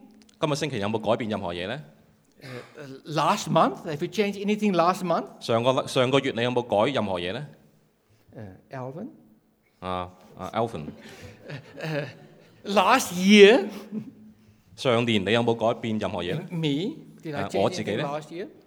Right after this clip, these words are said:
Speaker 2: Uh, or maybe was it ten years ago?
Speaker 1: 或者甚至係十年之前，你有冇改變呢？
Speaker 2: When last you made a change in your life?
Speaker 1: 而十年之前呢，你做出一啲嘅生命上面一啲嘅，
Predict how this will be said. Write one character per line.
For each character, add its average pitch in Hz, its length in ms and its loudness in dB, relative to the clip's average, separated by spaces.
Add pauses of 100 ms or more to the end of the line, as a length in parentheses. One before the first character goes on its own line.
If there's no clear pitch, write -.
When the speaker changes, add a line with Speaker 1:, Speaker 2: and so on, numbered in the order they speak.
(1600)
Speaker 2:
Uh, 190 240 -6 (320)
or 233 200 -4
maybe 247 420 -2
was 220 280 -2
it 226 100 -4 (280)
ten 349 240 0
years 320 520 6
ago? 190 320 4 (400)
Speaker 1:
或 95 120 -4
者 135 40 2
甚 113 200 0
至 117 120 -4
係 113 140 0
十 - 260 -4
年 110 180 -2
之 165 100 -2
前， 107 200 -6
你 98 60 -6
有 107 80 -2
冇 107 120 -2
改 104 180 0
變 104 160 -6
呢？ 110 120 -6 (320)
Speaker 2:
When 175 280 -2
last 165 360 -4
you 175 80 -4
made 156 240 -6
a 151 60 -10
change 147 400 -12
in 131 60 -12
your 120 160 -10
life? 85 420 -16 (400)
Speaker 1:
而 92 60 -14
十 104 160 -6
年 98 180 -4
之 143 100 -6
前 110 160 -8
呢， 110 280 -4
你 98 200 -10 (120)
做 95 240 -8
出 - 120 -10
一 - 40 -8
啲 117 240 -8
嘅 107 140 -6
生 127 180 -6
命 104 220 -6
上 90 180 -10
面 90 160 -12
一 92 100 -8
啲 110 180 -8
嘅， 90 160 -10